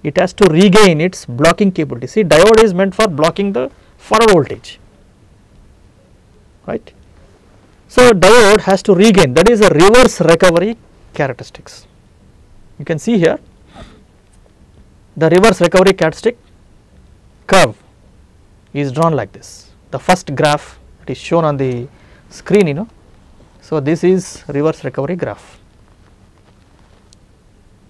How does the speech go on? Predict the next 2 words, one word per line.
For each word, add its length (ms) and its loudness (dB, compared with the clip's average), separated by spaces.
Now, 260 -2
this 800 -6